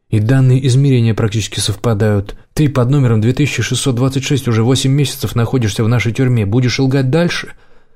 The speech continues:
Или сознаешься, что придумал этот проклятый трюк для того, чтобы уклониться от работы?» У негра,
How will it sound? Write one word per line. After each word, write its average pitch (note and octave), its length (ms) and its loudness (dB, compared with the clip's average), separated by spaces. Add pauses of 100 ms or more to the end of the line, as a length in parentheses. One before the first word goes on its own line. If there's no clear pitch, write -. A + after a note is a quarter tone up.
(200)
Или A#2+ 140 4
сознаешься, B2 640 0
что - 200 -4
придумал A#2 400 2
этот G2+ 180 -6
проклятый G#2+ 460 0
трюк G#2+ 260 0
для G#2+ 140 0
того, G#2+ 240 0
чтобы G#2 260 -2
уклониться A2 720 0
от G#2+ 100 -4
работы?» G2+ 480 -2 (1200)
У G#2 100 0
негра, D3+ 520 0